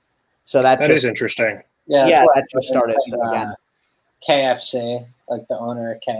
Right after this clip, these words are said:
Speaker 3: F C.
Speaker 1: Yeah, they have all of those. It's awesome.
Speaker 3: Shot, like, shot some guy who kept trying to steal his sign when he first started.
Speaker 1: Yeah.
Speaker 3: He started at a gas station, and he basically, like, invented the deep fryer, and he started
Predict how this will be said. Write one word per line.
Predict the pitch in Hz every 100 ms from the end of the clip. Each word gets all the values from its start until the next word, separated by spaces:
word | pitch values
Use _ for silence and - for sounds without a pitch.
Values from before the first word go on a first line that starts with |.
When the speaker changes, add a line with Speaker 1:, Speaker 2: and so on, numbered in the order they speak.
| 113
Speaker 3:
F |
C. | - -
Speaker 1:
Yeah, | 170 127 87 - -
they | 151
have | 160
all | 147 151 120
of |
those. | 98 95 -
It's | -
awesome. | 135 120 113 -
Speaker 3:
Shot, | 135 127
like, | 143 127
shot | - - 127 117
some | - 143 131
guy | 127 127 127
who | 131
kept | 123 120 -
trying | 139 120
to | 117
steal | - - 117 120
his | 113 -
sign | 113 107 113 123
when | 117
he | 113
first | 110 120 -
started. | - 110 113 127 - -
Speaker 1:
Yeah. | 135
Speaker 3:
He |
started | 131 170 151 147
at | 135
a |
gas | 127 127 143 -
station, | 131 107 - 131 - _ _ _ -
and | 139 131 127
he | 135
basically, | 135 135 - - 131
like, | 123 120
invented | 110 120 123 135
the | 110
deep | - 123 123
fryer, | - 113 104 101 98 _ _
and | 127
he | 123
started | - 139